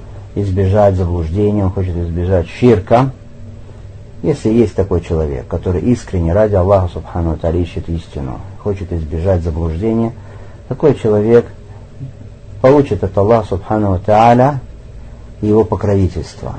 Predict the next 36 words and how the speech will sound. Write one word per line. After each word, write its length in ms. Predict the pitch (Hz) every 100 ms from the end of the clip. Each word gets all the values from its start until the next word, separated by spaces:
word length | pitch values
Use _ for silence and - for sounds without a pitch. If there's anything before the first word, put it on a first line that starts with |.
| -
в 100 | 107
этом 300 | 113 101 92
мире 360 | 90 90 101
и 100 | -
получит 420 | 87 95 101 101 -
покровительство 600 | 87 92 104 107 95 95
в 40 |
вечном 440 | 101 95 - 90 85
мире. 280 | 69 64 - - - - - -
И, 100 | 127
э, 40 | 120 -
автор 760 | - 107 80 113 147 - 110
здесь 320 | 98 113 131 101
говорит: 360 | 101 104 139
«Я 140 | 113 101
прошу 400 | 98 95 123 -
Аллаха 600 | 95 92 113 135 135 113
Великого 680 | 95 101 107 120 98 87 82
Аль-Азим, 800 | 82 78 76 80 104 120 135 143 - - - - - - -
э, 260 | 101 87 82
Господа 560 | 92 135 131 110 101 95
Благородного 720 | 92 92 90 123 135 131 123
Престола, 600 | 127 117 - 90 85 80
чтобы 340 | - 90 92
Он 500 | - 113 131 151 147 - -
дал 320 | 95 104 98
тебе 240 | 95 85
своё 340 | 82 - 92 127
покровительство 1040 | 131 - 117 113 101 80 - - 71 67 - -
в 120 | 95
этом 380 | 117 - 92 95
мире 200 | 117 127
и 140 | -
в 40 | 90
вечном 480 | 104 95 - 85
мире». 320 | 85 80 60